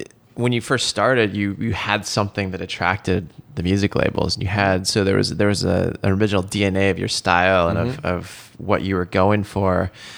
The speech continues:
Speaker 1: How's that, like, transition through the years once you got picked up by the label and you started working with these people? How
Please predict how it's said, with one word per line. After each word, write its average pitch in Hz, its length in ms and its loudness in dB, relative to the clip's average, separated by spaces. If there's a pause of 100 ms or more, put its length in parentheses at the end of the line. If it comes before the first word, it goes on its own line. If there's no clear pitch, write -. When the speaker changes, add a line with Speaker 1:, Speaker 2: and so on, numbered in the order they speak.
(200)
Speaker 1:
How's 127 260 2
that, 107 420 0
like, 104 160 2
transition 113 640 2
through 107 160 4
the 101 80 6
years 127 320 4
once 104 160 2
you 101 80 2
got 98 160 2
picked 104 220 2
up - 140 2
by 98 100 4
the 98 100 4
label 113 460 4
and 104 100 0
you 101 80 0
started 92 320 2
working 117 320 2
with 101 140 -2
these 95 160 -2
people? 98 380 2
How 117 400 2